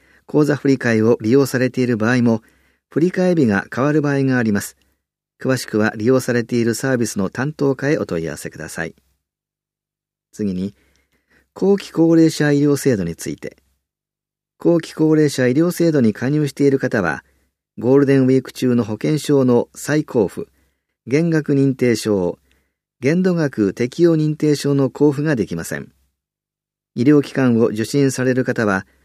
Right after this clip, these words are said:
ゴールデンウィーク前に手続きをしてください。ゴールデンウィーク中に転入された方の保険証は、五月七日火曜日以降に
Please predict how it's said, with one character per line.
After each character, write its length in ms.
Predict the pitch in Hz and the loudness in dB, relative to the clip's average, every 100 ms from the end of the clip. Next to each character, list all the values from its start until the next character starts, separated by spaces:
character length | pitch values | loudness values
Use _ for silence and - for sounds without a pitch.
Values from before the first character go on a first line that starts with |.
| _ _ _ | _ _ _
ゴ 180 | 117 139 | 0 4
ー 40 | 160 | 4
ル 60 | |
デ 120 | 156 | 2
ン 60 | 156 | 0
ウ 20 | |
ィ 120 | 151 151 | 0 0
ー 40 | |
ク 120 | 147 | -2
前 220 | 143 190 | 0 0
に 140 | 180 117 | 0 0
手 120 | 101 | -2
続 200 | 110 110 | -2 -2
き 120 | 165 | 0
を 40 | 160 | 0
し 60 | |
て 100 | - | -2
く 60 | - | -12
だ 100 | 67 | -10
さ 160 | 73 | -12
い。 60 | 57 _ _ _ _ _ _ _ _ _ _ _ | -12 _ _ _ _ _ _ _ _ _ _ _
ゴ 240 | 107 135 175 | -2 2 2
ー 40 | |
ル 60 | 185 | 2
デ 140 | 180 | 2
ン 60 | 170 | 2
ウ 20 | |
ィ 120 | 165 | 4
ー 40 | 160 | 4
ク 80 | - | 2
中 220 | 160 147 | 2 4
に 100 | 139 | 2
転 220 | 139 151 | 0 0
入 200 | 151 151 | 2 0
さ 120 | 143 | 0
れ 60 | 139 | 0
た 120 | 135 | 0
方 220 | 135 135 | -2 -2
の 60 | 127 | -2
保 80 | 117 | -2
険 240 | 127 123 | -2 -2
証 240 | - 120 | 0 2
は、 200 | 113 113 _ _ _ _ _ - | 2 0 _ _ _ _ _ -4
五 120 | 151 | 0
月 260 | 156 139 110 | 0 0 0
七 220 | 113 107 | 0 -2
日 220 | 110 101 - | -2 -4 -4
火 140 | 110 | -4
曜 220 | 151 165 | -2 0
日 80 | 156 | 0
以 180 | - 170 | -2 -6
降 220 | 247 190 | -4 -6
に 160 | 76 | -6